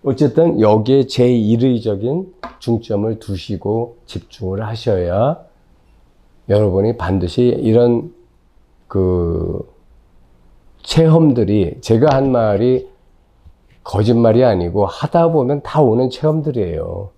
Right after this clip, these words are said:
저도 체험을 했고. 아시겠죠? 어,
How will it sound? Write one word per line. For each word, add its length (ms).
저도 280
체험을 440
했고. 440
아시겠죠? 600
어, 760